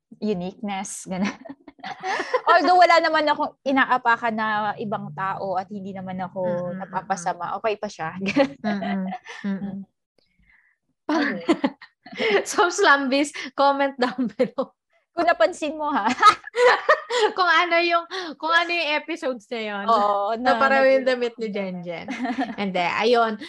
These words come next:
Speaker 2: So, lahat, I think lahat naman tayo, lahat naman ng tao, meron tayong mga guilty pleasures. Like,
Speaker 1: Mm.
Speaker 2: nung, when I was younger, guilty pleasure ko na naninigarilyo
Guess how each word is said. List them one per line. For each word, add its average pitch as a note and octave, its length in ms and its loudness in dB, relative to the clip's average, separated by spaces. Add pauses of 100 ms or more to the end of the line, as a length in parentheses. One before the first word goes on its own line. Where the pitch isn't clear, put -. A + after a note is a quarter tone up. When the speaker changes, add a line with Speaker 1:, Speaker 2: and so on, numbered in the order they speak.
Speaker 2:
So, D4+ 220 0
lahat, F4+ 340 0
I F#4 160 0
think G4+ 200 -4
lahat F4+ 260 -4
naman D4 260 -6
tayo, G3 640 -4
lahat A3 280 -6
naman A#3 260 -8
ng A3 120 -14
tao, F3 300 -4
meron G3 280 -8
tayong F#3+ 280 -6
mga F#3 260 -10
guilty F#3 320 -10
pleasures. E3+ 720 -12
Like, G#3+ 280 0
Speaker 1:
Mm. G#3+ 100 -6
Speaker 2:
nung, A3+ 240 -2 (260)
when G#3+ 180 -4
I G#3+ 120 0
was G#3 180 -6
younger, G#3 640 -2
guilty G3+ 340 -8
pleasure G3 460 -6
ko - 80 -10
na F3+ 160 -6
naninigarilyo F#3 960 -6